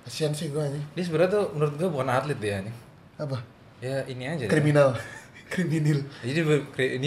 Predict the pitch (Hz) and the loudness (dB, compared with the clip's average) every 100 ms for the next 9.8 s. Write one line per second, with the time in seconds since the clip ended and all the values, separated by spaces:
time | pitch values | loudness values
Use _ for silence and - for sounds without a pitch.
0 | 175 147 127 127 131 131 131 185 143 151 | 2 4 6 6 4 0 2 2 4 4
1 | 147 156 - 120 123 123 - - - 196 | 4 2 -6 -2 -2 -2 -10 -16 -8 -2
2 | 160 160 160 156 156 202 202 175 147 139 | 4 6 6 6 6 6 6 4 2 4
3 | 139 143 120 120 160 - - - - - | 4 6 4 -2 -6 -10 -18 -12 -12 -12
4 | - - - - - - - - - - | -18 -20 -20 -20 -20 -20 -20 -20 -20 -20
5 | - 120 117 104 - 147 131 151 156 - | -14 -10 -8 -8 -10 -8 -4 -6 -8 -10
6 | 123 139 139 139 135 139 139 139 135 131 | -6 -4 2 4 4 2 4 4 4 2
7 | 131 147 165 123 151 - - 120 123 123 | 0 2 4 4 0 -2 -6 -2 0 0
8 | 135 143 151 156 185 143 135 127 175 147 | 2 4 6 6 6 6 4 4 4 2
9 | 127 123 120 120 120 113 120 | 0 2 2 2 0 -2 -4